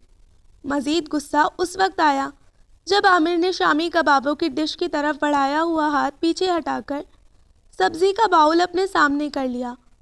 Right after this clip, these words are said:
उसने बराह रास्त उसे मुखातिब किया था, न किसी ख़ास तवज्जो से उसकी तरफ देखा था, लेकिन फिर भी उसे उस शख्स से चिढ़ सी हो रही थी। "सही तारीफ़ कर रही थी आप,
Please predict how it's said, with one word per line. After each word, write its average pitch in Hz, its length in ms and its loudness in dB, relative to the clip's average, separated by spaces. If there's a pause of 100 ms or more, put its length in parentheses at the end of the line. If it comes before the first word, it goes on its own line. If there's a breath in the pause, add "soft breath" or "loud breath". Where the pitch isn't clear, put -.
(540)
उसने 302 300 -2
बराह 294 400 2
रास्त 311 380 2
उसे 381 200 -2
मुखातिब 339 540 0
किया 311 260 0
था, 339 280 0 (200)
न 359 140 0
किसी 403 280 -2
ख़ास 359 380 2
तवज्जो 311 420 -2
से 370 140 -4
उसकी 330 260 -4
तरफ 302 300 -4
देखा 269 320 -6
था, 247 220 -10 (840)
लेकिन 403 360 2
फिर 381 220 0
भी 330 220 2
उसे 339 320 -4
उस 349 140 0
शख्स 330 380 -2
से 330 120 -2
चिढ़ 381 260 0
सी 359 180 0
हो 294 140 2
रही 262 280 -4
थी। 240 220 -10 (1500)
"सही 392 260 4
तारीफ़ 302 400 2
कर 302 180 -2
रही 285 260 -2
थी 349 160 0
आप, 277 300 2